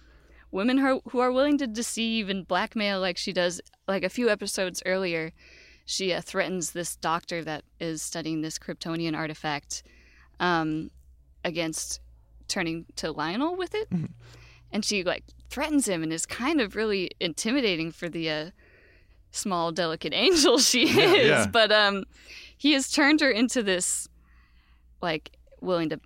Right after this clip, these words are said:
Speaker 1: blackmail, willing to, you know, um, go behind somebody's back, willing to lie and all of that. And, um, she just wasn't like that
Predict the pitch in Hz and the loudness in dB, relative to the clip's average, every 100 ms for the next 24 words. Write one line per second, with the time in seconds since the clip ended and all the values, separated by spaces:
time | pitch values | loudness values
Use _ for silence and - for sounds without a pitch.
0 | _ - 196 175 190 175 160 156 156 156 | _ -2 0 0 -4 -4 -4 -4 -6 -6
1 | 156 156 151 156 151 _ _ 170 151 - | -6 -6 -4 -6 -8 _ _ -8 -8 -8
2 | 170 - _ _ _ _ _ _ 175 160 | -12 -18 _ _ _ _ _ _ -6 -4
3 | 151 180 160 190 151 151 147 - - _ | -4 -4 -4 -4 -4 -4 -6 -10 -18 _
4 | _ _ - - 175 151 151 - 247 226 | _ _ -14 -6 -4 -4 -8 -4 0 2
5 | 202 190 - 185 170 156 156 - - - | 2 0 -4 -6 -4 -6 -8 -12 -16 -4
6 | 180 160 156 156 151 151 160 - 180 170 | -2 0 -2 -4 -6 -8 -10 -8 -6 -6
7 | 160 160 156 156 - 165 160 160 - 165 | -6 -4 -2 -4 -6 -6 -4 -6 -6 -4
8 | 156 151 151 - _ _ _ _ _ - | -4 -4 -6 -10 _ _ _ _ _ -8
9 | 165 190 - 196 202 139 294 294 190 | -4 -4 -2 -2 -2 -2 0 2 0